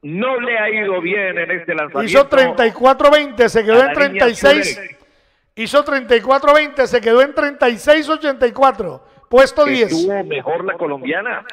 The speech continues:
Speaker 2: Sí, claro, la colombiana, su último lanzamiento, cuarenta y dos cincuenta y ocho, y le queda un intento, y viene Verena, Verena Mayer,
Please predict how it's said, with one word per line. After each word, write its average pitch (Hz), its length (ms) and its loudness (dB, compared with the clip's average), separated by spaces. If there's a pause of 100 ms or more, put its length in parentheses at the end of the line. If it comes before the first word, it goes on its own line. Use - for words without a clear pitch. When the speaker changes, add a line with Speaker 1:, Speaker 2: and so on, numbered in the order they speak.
(200)
Speaker 2:
Sí, 185 180 -12
claro, 196 340 2
la 247 100 2
colombiana, 214 680 0 (320)
su - 180 -8
último 277 360 -2
lanzamiento, 254 580 0
cuarenta 233 400 0
y 226 40 -2
dos 254 180 2
cincuenta 269 380 -4
y 247 80 0
ocho, 294 400 2 (340)
y 226 120 -4
le 226 160 -2
queda 302 180 0
un 311 100 -8
intento, 269 520 -2
y 233 80 -4
viene 311 320 -2
Verena, 226 800 0 (480)
Verena 302 400 2
Mayer, 214 760 0